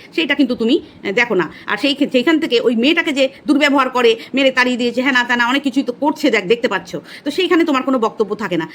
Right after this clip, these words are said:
তুমি যদি এটাই, আহ, প্রিটেন্ড করতে চাও যে, আহ, একটা মা বাবার দু-, আহ, তিন চারটে সন্তান হলো, সবাইকে সমান দেখা উচিত, হ্যাঁ অবশ্যই এটা ঠিক,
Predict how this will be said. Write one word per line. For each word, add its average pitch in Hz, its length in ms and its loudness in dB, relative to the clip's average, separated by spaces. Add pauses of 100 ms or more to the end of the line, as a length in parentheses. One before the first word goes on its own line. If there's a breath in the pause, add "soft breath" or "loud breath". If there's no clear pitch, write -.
(140 loud breath)
তুমি 294 140 4
যদি 302 160 2
এটাই, 285 280 2
আহ, 220 380 0 (260)
প্রিটেন্ড 339 280 2
করতে 339 220 -2
চাও 285 300 0 (260 loud breath)
যে, 254 180 2
আহ, - 280 -8
একটা 233 300 0
মা 240 140 0
বাবার 247 360 0
দু-, 226 220 -2
আহ, 220 360 -2
তিন 269 100 0
চারটে 247 200 -4
সন্তান 254 300 -4
হলো, 247 100 0
সবাইকে 254 300 -2
সমান 254 300 0
দেখা 240 180 0
উচিত, 226 240 -2
হ্যাঁ 226 260 0
অবশ্যই 277 300 -2
এটা 254 100 0
ঠিক, 247 200 0